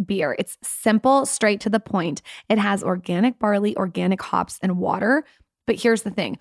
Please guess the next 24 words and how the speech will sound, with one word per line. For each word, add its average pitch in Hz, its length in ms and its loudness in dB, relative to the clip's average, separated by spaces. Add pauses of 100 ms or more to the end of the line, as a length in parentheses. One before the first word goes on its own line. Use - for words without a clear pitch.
(260)
I'm 240 160 4
a 440 80 2
huge 226 320 0
beer 185 180 2
drinker, 208 380 0
but 214 160 0
I 196 80 0
don't 190 320 -2
usually 202 300 0
explore 185 440 -2
it 233 140 0
'cause 202 140 -4
it - 80 -8
can 202 120 0
feel 190 220 0
heavy 185 340 0
on 180 140 0
the 185 80 -4
gut 175 260 0
and 220 100 2
I 185 60 0
get 190 160 -4
super 190 320 -6
bloated. 180 440 0